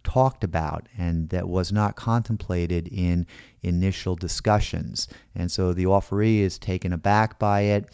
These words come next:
and, um, basically blacklines it out of the offer and then signs it and sends it back thinking that everything is kosher. But again, as a matter of law,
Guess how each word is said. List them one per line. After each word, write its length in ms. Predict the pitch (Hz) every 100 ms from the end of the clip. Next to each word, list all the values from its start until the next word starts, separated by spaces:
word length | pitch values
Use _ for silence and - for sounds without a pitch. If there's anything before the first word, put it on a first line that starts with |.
| - - _ -
and, 560 | 90 90 90 87 -
um, 400 | 95 90 87 87
basically 520 | 82 92 92 87 - 90
blacklines 800 | 92 92 87 98 87 87 87 90
it 140 | 82 -
out 320 | 87 85 87 -
of 320 | 87 85 82
the 280 | 85 80 80 - - -
offer 640 | 107 107 - 107 104 104 -
and 460 | - 85 82 82 - -
then 240 | 82 82
signs 600 | 78 - 98 104 104 101
it 260 | 101 101 - -
and 160 | 82
sends 260 | - 87 80
it 140 | 82
back 480 | - 98 98 98 -
thinking 480 | 92 90 92 87 87
that 340 | 87 85 85 _
everything 460 | 87 85 87 90 85
is 100 | -
kosher. 640 | - 95 92 - 85 - - - _ -
But 100 | 90
again, 260 | 87 101
as 120 | 92
a 60 | 85
matter 280 | 87 90 90
of 140 | 85
law, 480 | 90 98 104 120 143